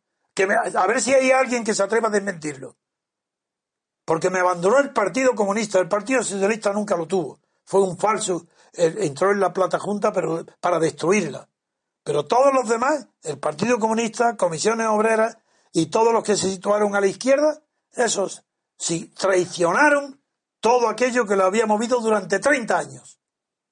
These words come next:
Trai-, se traicionaron a sí mismos. Por eso fueron sombras del pasado y no tuvieron influencia ninguna, ni la, ni el psoe. Está muy bien el psoe que desaparezca,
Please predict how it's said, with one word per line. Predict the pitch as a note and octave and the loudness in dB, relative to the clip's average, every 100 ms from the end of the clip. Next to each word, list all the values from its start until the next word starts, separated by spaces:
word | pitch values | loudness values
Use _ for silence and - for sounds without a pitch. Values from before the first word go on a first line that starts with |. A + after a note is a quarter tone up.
| _ _ | _ _
Trai-, | - F#3+ F#3 | -2 -2 -2
se | - F#3 | -2 0
traicionaron | F#3 G3 F3+ G3 B3+ D4+ C4+ | 2 0 0 2 2 2 0
a | G#3+ | -2
sí | B3+ | -4
mismos. | C#4 A#3 E3 - _ _ _ _ | -2 -4 -6 -14 _ _ _ _
Por | - F3+ | 0 0
eso | G3+ | 0
fueron | G#3 A3 F#3+ D#3+ | 0 0 -2 -4
sombras | - B3+ G#3+ F3+ D#3+ - | 0 0 0 -2 -2 -2
del | E3+ D#3+ | -2 -2
pasado | D#3 D#3 E3 D#3 C3 - _ - | -4 -4 -2 -4 -6 -16 _ -10
y | F#3 | -4
no | G#3 | -2
tuvieron | G#3+ G#3+ G#3+ G3+ | 0 0 0 0
influencia | E3 G3+ G#3 G#3+ | 0 -2 0 -4
ninguna, | F3+ E3 G3 G#3 F#3 | -4 -6 -4 -2 -2
ni | |
la, | F3+ F3+ - - | -2 -2 -6 -16
ni | G#3+ G#3 | -2 0
el | G3 F3 | 2 2
psoe. | C#4 G#3 - _ | 2 0 -2 _
Está | - G3 C4 C#4+ | -2 -2 0 0
muy | C4 A#3 | 0 0
bien | B3+ A#3+ | 0 0
el | G#3 | 0
psoe | C4 C4+ | 0 0
que | A#3+ | 0
desaparezca, | A3 G3 G#3+ A3 C4+ C4+ - - | 0 0 0 0 0 -2 -12 -18